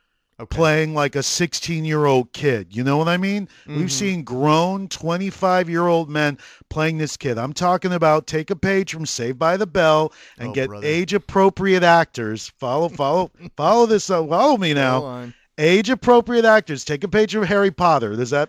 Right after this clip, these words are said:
Speaker 2: make it better?
Speaker 1: Yeah.
Speaker 2: Take a page from Harry Potter. Get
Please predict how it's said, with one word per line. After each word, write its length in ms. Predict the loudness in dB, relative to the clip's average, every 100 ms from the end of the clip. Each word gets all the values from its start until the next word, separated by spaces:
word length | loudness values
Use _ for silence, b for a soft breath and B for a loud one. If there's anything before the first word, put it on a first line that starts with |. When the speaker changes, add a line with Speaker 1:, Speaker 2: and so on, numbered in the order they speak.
| -4
Speaker 2:
make 200 | -6 -4
it 60 | -2
better? 360 | 2 2 2 -2 -10
Speaker 1:
Yeah. 160 | -12 -6
Speaker 2:
Take 180 | -6 -4
a 60 |
page 260 | 0 0 0
from 140 | -2
Harry 280 | 2 2 2
Potter. 460 | 2 2 4 4 0 B B
Get 200 | -8 -8